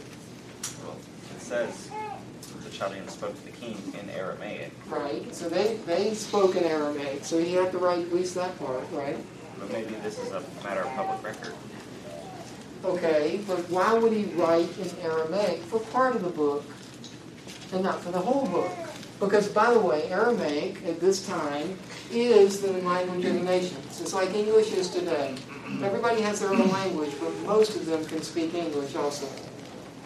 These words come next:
Speaker 2: Okay, that's how Aramaic was. Everybody had their own language, but most everybody could speak Aramaic. That's the language that they would have been trained in.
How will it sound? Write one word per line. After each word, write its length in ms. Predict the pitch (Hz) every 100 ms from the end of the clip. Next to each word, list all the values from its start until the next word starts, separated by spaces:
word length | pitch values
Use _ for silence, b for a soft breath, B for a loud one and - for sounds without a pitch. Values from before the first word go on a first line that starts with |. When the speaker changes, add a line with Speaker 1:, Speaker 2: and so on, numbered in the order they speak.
| -
Speaker 2:
Okay, 160 | 170
that's 160 | 170 185
how 160 | 208 185
Aramaic 640 | 180 180 185 175 427 -
was. 460 | 427 427 - - - - -
Everybody 260 | 180 214 214
had 140 | 214
their 140 | 214
own 140 | 208 202
language, 460 | 233 220 165 170 165
but 220 | 180 196
most 260 | 233 240
everybody 440 | 214 180 175 160 151
could 180 | 175 -
speak 300 | - 160 160
Aramaic. 560 | 156 151 190 165 - B B B
That's 220 | 226 233 -
the 120 | 240
language 720 | 208 196 190 190 185 - -
that 320 | 180 175 170 - B B - -
they 140 | 180
would 100 | 180
have 100 | 180
been 140 | 170 160
trained 400 | - 220 214 151
in. 180 | 139